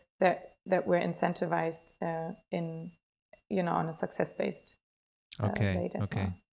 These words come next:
Speaker 2: Yeah, in our case, it's, it's a bit different, um, since typically developers don't generate revenue,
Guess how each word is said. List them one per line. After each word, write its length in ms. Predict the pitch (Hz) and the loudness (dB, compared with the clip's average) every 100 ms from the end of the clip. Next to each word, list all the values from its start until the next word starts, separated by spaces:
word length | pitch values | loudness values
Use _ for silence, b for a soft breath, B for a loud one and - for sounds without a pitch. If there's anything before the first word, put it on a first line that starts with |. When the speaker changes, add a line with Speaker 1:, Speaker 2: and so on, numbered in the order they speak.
| _ _ _ _ _ _ - | _ _ _ _ _ _ -2
Speaker 2:
Yeah, 160 | 107 | 2
in 140 | 113 113 | 4 4
our 160 | 127 | 4
case, 300 | 135 123 107 | 4 4 2
it's, 180 | 104 - | 0 0
it's 180 | 110 - | 2 4
a 60 | 101 | 6
bit 200 | 113 - | 6 6
different, 600 | 113 - 95 98 - - 98 | 2 2 0 0 -4 -2 2
um, 640 | 95 92 95 92 95 - | 4 4 2 0 -4 -6
since 680 | - - 98 95 - - - - _ | -2 0 2 2 0 0 -4 -10 _
typically 580 | - - - 107 101 98 | -2 0 2 4 4 4
developers 640 | 95 101 101 101 104 95 - | 4 6 6 6 4 0 0
don't 400 | 95 95 - - | 0 -2 -4 -2
generate 440 | - 98 95 92 - | 2 4 4 2 4
revenue, 440 | 98 101 90 | 4 4 2